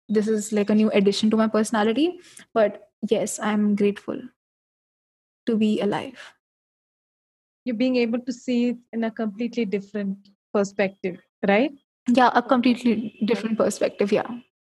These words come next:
Speaker 2: But definitely, you're someone who has taken over cancer twice, not once. So the
Speaker 1: Yeah.
Speaker 2: pessimism can, I think, take a back seat, I feel. <laughs>
Speaker 1: Yeah, but, like,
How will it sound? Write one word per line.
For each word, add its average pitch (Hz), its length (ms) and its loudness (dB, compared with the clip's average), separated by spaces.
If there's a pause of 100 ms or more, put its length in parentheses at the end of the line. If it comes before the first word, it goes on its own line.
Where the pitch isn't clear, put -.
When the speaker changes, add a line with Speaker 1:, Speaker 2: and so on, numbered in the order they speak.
(300)
Speaker 2:
But 247 180 4
definitely, 277 680 2
you're 226 160 4
someone 240 460 2
who 233 180 4
has 226 240 2 (120)
taken 226 320 2
over 214 240 2
cancer 214 480 0 (160)
twice, 196 420 2
not 180 160 2 (140)
once. 175 500 -2 (460)
So 247 760 4 (300)
the 220 80 4
Speaker 1:
Yeah. - 60 2
Speaker 2:
pessimism 320 800 4
can, 233 360 4 (240)
I 214 180 6
think, 196 400 2 (140)
take 208 160 2
a 202 60 0
back 175 260 2
seat, 202 300 2
I 190 100 6
feel. 208 320 2
<laughs> - 240 4 (2500)
Speaker 1:
Yeah, 240 360 4
but, 254 380 0
like, 247 540 4